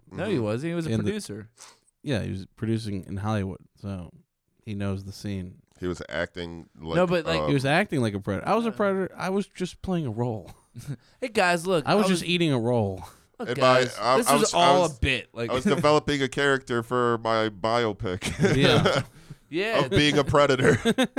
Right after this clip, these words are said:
Speaker 1: Yeah. I, I created a monster. It's called Rapey Weinstein, you know?
Speaker 2: Wow.
Speaker 3: That's a good character name.
Speaker 1: Yeah.
Speaker 2: Man,
Speaker 3: Hey.
Speaker 2: I'm Rapey Weinstein. Come here. I'm gonna
Speaker 1: Man.
Speaker 2: rape ya.
Speaker 1: <laughs> It's like a McDonald's character. <laughs>
Speaker 3: Yeah.
Speaker 1: Man, you know?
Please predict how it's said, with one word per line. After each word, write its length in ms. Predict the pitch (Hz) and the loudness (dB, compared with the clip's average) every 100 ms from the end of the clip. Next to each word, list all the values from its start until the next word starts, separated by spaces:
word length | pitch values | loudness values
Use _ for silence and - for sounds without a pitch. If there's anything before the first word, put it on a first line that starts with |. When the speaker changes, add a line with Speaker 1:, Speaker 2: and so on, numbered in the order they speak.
| - - - - - - - - - | -6 -8 -18 -20 -20 -20 -20 -20 -18
Speaker 1:
Yeah. 380 | - 196 - - - _ - | -10 -10 -10 -16 -18 _ -10
I, 320 | 127 - 165 | -8 -2 0
I 60 | 170 | 0
created 440 | - 185 190 190 | 2 2 2 0
a 20 | |
monster. 400 | 160 151 175 190 | 0 -2 -2 -4
It's 120 | 170 123 | -4 -2
called 200 | 156 127 | 0 0
Rapey 360 | 117 139 160 | 0 -2 -2
Weinstein, 600 | 156 165 160 117 110 92 - | -2 -4 -8 -10 -12 -12 -14
you 160 | 76 | -14
know? 240 | 95 104 110 _ _ _ - - - | -12 -10 -12 _ _ _ -20 -20 -20
Speaker 2:
Wow. 160 | 120 120 | -12 -6
Speaker 3:
That's 140 | 117 | -4
a 40 | 123 | -2
good 160 | 120 | -2
character 360 | 110 120 110 104 | 0 -2 0 -4
name. 320 | 95 95 85 _ _ _ | -6 -8 -10 _ _ _
Speaker 1:
Yeah. 200 | 117 127 123 _ | -12 -12 -14 _
Speaker 2:
Man, 240 | 185 226 | -2 2
Speaker 3:
Hey. 180 | 165 135 | 4 4
Speaker 2:
I'm 140 | 127 165 | 4 2
Rapey 360 | 147 135 151 170 | 4 2 2 -2
Weinstein. 760 | 180 175 165 - 139 131 120 117 | 0 0 0 -4 0 2 2 2
Come 180 | 165 | 4
here. 220 | 220 220 190 | 6 6 6
I'm 180 | 180 | 4
gonna 160 | 185 202 | 6 8
Speaker 1:
Man. 320 | 208 220 226 | 10 10 8
Speaker 2:
rape 100 | 185 | 6
ya. 480 | 160 123 107 92 98 139 151 - | 6 6 6 4 0 -4 -8 -12
Speaker 1:
<laughs> 300 | _ _ - | _ _ -12
It's 120 | 147 | -2
like 120 | 190 | 0
a 20 | 175 | 2
McDonald's 640 | 170 147 127 143 143 143 | 0 2 0 0 -2 -2
character. 560 | - 147 151 - 156 - 139 | 0 2 0 0 -4 -2 0
<laughs> 320 | 220 190 175 185 | 2 4 4 4
Speaker 3:
Yeah. 360 | 202 156 - - - - - - 262 330 294 | 0 -2 -10 -16 -20 -20 -20 -20 -20 -16 -2
Speaker 1:
Man, 560 | 233 156 120 113 90 | 0 2 0 -4 -6
you 120 | 147 | -4
know? 140 | 165 | 2